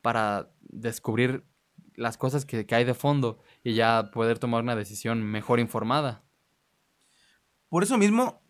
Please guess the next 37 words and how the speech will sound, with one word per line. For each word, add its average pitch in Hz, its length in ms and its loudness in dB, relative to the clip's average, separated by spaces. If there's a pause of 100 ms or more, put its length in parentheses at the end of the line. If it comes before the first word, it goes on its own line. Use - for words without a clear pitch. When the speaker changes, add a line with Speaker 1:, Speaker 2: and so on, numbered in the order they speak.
Speaker 2:
hemos 165 260 -2
tomado 139 280 0
la 160 100 2
determinación, 135 720 -4
Rodrigo 139 340 -4
y 139 40 0
yo, 143 200 -4
esperamos 135 460 -6
cumplirla, 139 520 -10 (260)
de 139 140 0
darles 180 420 2
espacios 151 800 2
y 135 80 -8
darles 139 480 -2
material 135 480 0
para 151 200 0
que 143 80 -6
tú 202 180 -4
te 202 120 0
puedas 170 260 2
formar, 165 420 4 (240)
te 156 120 0
puedas 165 240 2
sentir 165 340 -2
parte 170 280 2
de 185 40 -2
esta 208 180 0
comunidad 143 460 -2
cristiana 170 640 -2 (260)
y - 120 -8
te 156 100 -4
puedas 175 500 0 (360)
ser - 280 -2
parte 202 280 2
de 202 40 2
esta 202 160 -4
solución 180 540 -2